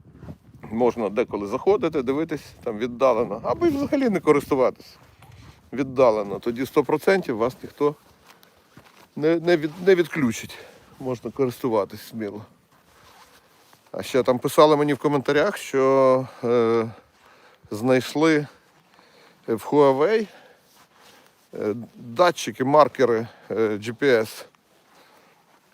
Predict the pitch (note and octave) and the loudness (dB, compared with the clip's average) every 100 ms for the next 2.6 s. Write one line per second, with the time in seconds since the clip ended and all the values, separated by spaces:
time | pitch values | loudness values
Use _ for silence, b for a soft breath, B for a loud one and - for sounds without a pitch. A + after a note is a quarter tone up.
0 | _ _ _ _ _ - G#2+ A#2+ B2+ C3+ | _ _ _ _ _ -14 -4 0 0 -2
1 | A#2 C3 D3 C#3 B B B B B B | -2 -2 -4 -6 B B B B B B
2 | G#2 A2 B2+ - E3+ D#3+ | 0 2 2 4 2 2